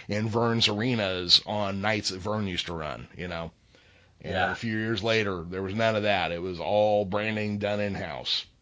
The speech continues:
Speaker 2: And
Speaker 1: So.
Speaker 2: Junkyard Dog, uh, as he, J V D, as Iron Sheik would say,
Speaker 1: <laughs>
Speaker 2: he become, he was from Junkyard Dog to J V D, let me tell you,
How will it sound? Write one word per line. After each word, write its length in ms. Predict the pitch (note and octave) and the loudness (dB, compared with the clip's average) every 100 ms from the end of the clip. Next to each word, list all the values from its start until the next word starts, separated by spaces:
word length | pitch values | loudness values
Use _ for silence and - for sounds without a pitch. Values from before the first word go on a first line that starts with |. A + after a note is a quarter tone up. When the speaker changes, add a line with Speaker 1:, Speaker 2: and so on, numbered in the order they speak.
| _ _ | _ _
Speaker 2:
And 100 | A#2+ | -6
Speaker 1:
So. 80 | A2 | -4
Speaker 2:
Junkyard 520 | - D3 C#3+ E3 C#3 C3+ | 4 4 6 6 6 8
Dog, 460 | C#3 C3+ A2 A2 - - - - _ _ | 6 8 6 2 -12 -20 -20 -20 _ _
uh, 220 | C3 A2+ - - - | 6 6 4 -8 6
as 300 | B2+ A#2 - | 8 8 6
he, 360 | C3+ B2 A#2+ - _ _ - - - - - D3 | 2 4 0 -10 _ _ -20 -20 -20 -20 -14 4
J 320 | B3+ A3+ G#3 | 8 8 6
V 400 | E3 A#3 G#3+ F3 - | 2 4 4 4 2
D, 500 | B3 A3 F3+ C#3 - - - | 6 8 8 2 -2 -2 6
as 180 | D3+ C#3 | 8 10
Iron 280 | D#3 C#3+ | 8 8
Sheik 280 | A#2 E3+ D#3+ | 8 6 4
would 80 | D#3 | 0
say, 280 | - C3 A2 - | 4 4 2 -8
Speaker 1:
<laughs> 140 | B2+ | -10
Speaker 2:
he 160 | - F3+ | 0 0
become, 440 | F3+ - F3+ D3+ A2+ - - | 2 0 2 0 -6 -16 -2
he 100 | E3+ | 2
was 140 | C#3+ | 2
from 140 | C3+ | 0
Junkyard 500 | A#2 E3 E3 D#3+ C#3+ | 4 4 6 6 8
Dog 220 | C#3 D3 D#3+ | 8 4 4
to 160 | D3+ - - | -2 -4 -2
J 320 | - B3 G3+ | 6 8 8
V 420 | F3 G3+ G#3+ F#3+ - | 4 4 4 2 2
D, 380 | A#3+ G#3 D3 A2+ - | 6 6 4 -4 -4
let 360 | F3+ A3+ B3 A#3 | 4 8 8 8
me 300 | A3+ A3 G#3+ | 4 4 2
tell 380 | F#3+ - A3 F#3 | 2 6 8 8
you, 460 | E3 G3+ G3+ A#2+ | 6 6 6 4